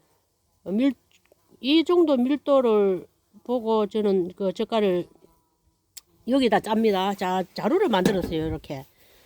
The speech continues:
선을 떠다가 이렇게 자루를 이렇게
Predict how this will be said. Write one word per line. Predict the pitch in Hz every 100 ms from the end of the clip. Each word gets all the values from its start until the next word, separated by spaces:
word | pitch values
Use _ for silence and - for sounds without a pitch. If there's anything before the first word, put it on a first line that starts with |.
| - - -
선을 | - 277 339 -
떠다가 | 277 302 254 196 190 180 165
이렇게 | 220 - 185 180 190 - _ _ _ _ _ _ _ _ _ - - - -
자루를 | - 196 302 254
이렇게 | 226 226 - 196 247